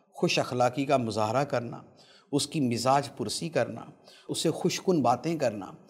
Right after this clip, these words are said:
ایسی بات کرنا کہ جس سے اس کا دل خوش ہو، جس سے دن بھر کی تھکاوٹ اس کی دور ہو جائے، اس انداز میں پیش آنا، یہ اعلیٰ درجے کے اخلاق حسنہ میں سے، نبی پاک صلی اللہ تعالیٰ علیہ وآلہ وسلم کی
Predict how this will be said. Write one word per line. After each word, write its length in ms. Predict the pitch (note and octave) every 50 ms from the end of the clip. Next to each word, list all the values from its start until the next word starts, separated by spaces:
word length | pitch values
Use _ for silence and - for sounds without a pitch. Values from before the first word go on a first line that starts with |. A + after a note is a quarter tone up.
| _ _ - _ _ -
ایسی 280 | - A#3+ - - G#3+
بات 400 | F#3+ D3+ C#3+ D#3 E3+ F#3+ G3 -
کرنا 260 | - D#3 C#3 D3+ E3 E3
کہ 120 | E3 E3+
جس 160 | C3+ C3 C#3
سے 140 | - - E3
اس 120 | D3+ -
کا 100 | - - C#3+ B2+
دل 120 | C#3+ C#3
خوش 320 | B2 - - G#3+ G3+ - -
ہو، 160 | G#2 A2 G#2+ - -
جس 160 | - F3 F3 F3+
سے 180 | - F3+ C#3+ A2+ - - - - - - - -
دن 280 | A#2+ B2 G3 G#3+ G3
بھر 120 | F3+ F3+ F3
کی 160 | F3 F#3 F3
تھکاوٹ 560 | - - - A#2+ - C#3 C#3+ D3+ E3+ F3 D3+
اس 140 | C#3+ - -
کی 100 | - D3+
دور 280 | B2 G2+ C3+ F#3 G#3
ہو 180 | F#3 C3+ B2 A#2+
جائے، 280 | G#2+ - G#2+ A2 - - - - - - _ -
اس 200 | - G#3+ - - - -
انداز 640 | D#3+ D3+ C#3+ C3 C3 C#3 D3+ F3 G3+ A3 - G3
میں 140 | F#3+ F#3 E3 F3 - -
پیش 340 | - G3 G#3 A#3 A#3 - - -
آنا، 400 | - C3 A#2+ A#2 A#2+ A#2+ B2 C3+ - - - - - -
یہ 160 | A#2+ C#3 D3+ D3 - - -
اعلیٰ 360 | D3+ F3+ G3+ G#3+ G#3+ G3+ F3+ D3+ A#2+
درجے 360 | B2+ A#2+ A#2+ A2 A#2+ C#3 C#3
کے 220 | C3+ - D3 D3+ - -
اخلاق 520 | - A2+ - - A#2+ A2+ A#2+ B2 B2 - D#3
حسنہ 720 | D3 C3 - - - - D#3+ - - A3+ A3 G#3 F#3+ D#3+
میں 160 | C3+ B2 A2+
سے، 200 | - - - - - - - - - - -
نبی 260 | C3+ D3+ E3 F3+ G#3 G3
پاک 300 | F#3 - D#3+ D#3+ D#3 -
صلی 200 | - D3+ B2+ B2
اللہ 280 | B2 B2+ C#3+ C#3+ C3+
تعالیٰ 320 | B2 - A2 A2+ A#2+ B2+ A#2+
علیہ 120 | A2+ A#2
وآلہ 160 | A2+ A2 G#2
وسلم 400 | G#2 - - - G#2+ G#2 G#2+ G#2
کی 220 | A2 - F3+ A3